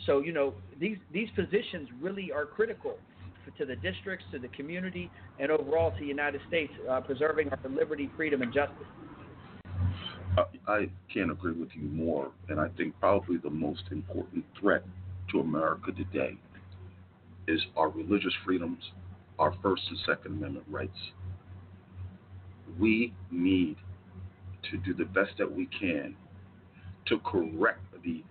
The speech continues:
Speaker 2: moral imbalance in this country that our president has been trying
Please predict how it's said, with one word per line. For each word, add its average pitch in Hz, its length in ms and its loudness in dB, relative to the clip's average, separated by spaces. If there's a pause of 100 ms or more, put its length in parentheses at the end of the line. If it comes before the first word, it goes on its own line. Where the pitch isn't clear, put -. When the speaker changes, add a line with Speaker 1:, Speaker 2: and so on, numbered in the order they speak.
(120)
Speaker 2:
moral 110 600 6
imbalance 90 640 2 (120)
in 82 140 -2
this 82 120 -4 (140)
country 90 500 -4 (400)
that 78 120 0
our 82 140 6 (140)
president 90 500 4 (340)
has 76 140 6
been 73 180 -8 (100)
trying 80 320 0